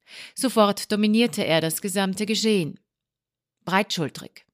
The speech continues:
etwas mehr als mittelgroß, trug er einen weißen Hut, elegante Stiefel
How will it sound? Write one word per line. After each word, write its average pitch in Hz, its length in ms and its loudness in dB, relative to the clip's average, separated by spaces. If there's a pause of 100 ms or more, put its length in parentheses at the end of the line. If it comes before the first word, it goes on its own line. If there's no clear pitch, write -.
(220)
etwas 156 420 -6
mehr 170 280 2
als 151 220 -2
mittelgroß, 165 680 -4 (400)
trug 220 280 0
er 220 120 4
einen 220 360 0
weißen 175 480 0
Hut, 208 420 -4 (480)
elegante 170 500 -2
Stiefel 170 540 -2